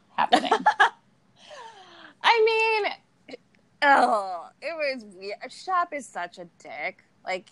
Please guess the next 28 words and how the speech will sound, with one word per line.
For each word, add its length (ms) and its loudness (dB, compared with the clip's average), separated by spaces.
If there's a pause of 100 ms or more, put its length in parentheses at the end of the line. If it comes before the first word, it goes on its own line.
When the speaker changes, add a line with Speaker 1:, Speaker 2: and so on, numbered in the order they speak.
(320)
Speaker 2:
he, 400 -12 (220)
he's 280 -8
a 80 -6
dick. 540 -10 (260)
Um, 500 -6 (800)
I 160 4
don't 180 0
know. 420 -2
I, 80 -2
the 120 -8
fact 220 -6
that 100 -10
he 80 -12
said, 220 -2
"I've 160 -2
got 220 -4
so 200 -8
much 240 -6
information 600 -10
and 120 -4
I 120 -4
won't 240 -6
use 300 -8
it," 260 0 (100)
but 480 4 (120)
here, 280 -6
everyone, 560 -12
literally, 340 -12